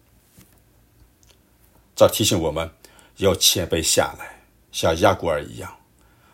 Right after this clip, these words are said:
不要真的认为自己那么聪明、有智慧。我们的智慧能够认识神，能够领受神的话，这也是神给我们的，不是我们自己有什么本事。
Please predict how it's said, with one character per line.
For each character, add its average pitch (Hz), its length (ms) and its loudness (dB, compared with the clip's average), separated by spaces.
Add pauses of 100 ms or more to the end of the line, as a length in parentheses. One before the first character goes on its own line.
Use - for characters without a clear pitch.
(260)
不 104 80 0
要 98 280 6 (240)
真 123 160 4
的 98 80 2
认 92 160 4
为 85 80 2
自 - 160 -4
己 87 100 -4
那 80 100 -4
么 80 80 -8
聪 90 240 -8
明、 - 140 -16 (600)
有 92 100 -8
智 87 220 -6
慧。 - 160 -12
我 101 100 2
们 120 100 6
的 131 80 4
智 170 220 2
慧 95 300 0 (180)
能 117 140 2
够 135 80 4
认 170 180 6
识 113 100 2
神， 98 480 0 (600)
能 127 120 4
够 156 60 10
领 127 180 6
受 175 140 4
神 - 180 2
的 101 80 -4
话， 101 320 2
这 - 160 2
也 139 80 6
是 113 140 -2
神 139 300 0
给 113 120 2
我 76 180 -6
们 - 120 -10
的， - 60 -20 (1200)
不 101 80 2
是 104 140 0
我 101 100 2
们 98 80 -4
自 131 180 0
己 85 300 -8 (880)
有 - 160 -4
什 - 100 -6
么 92 60 -4
本 - 180 -8
事。 - 220 0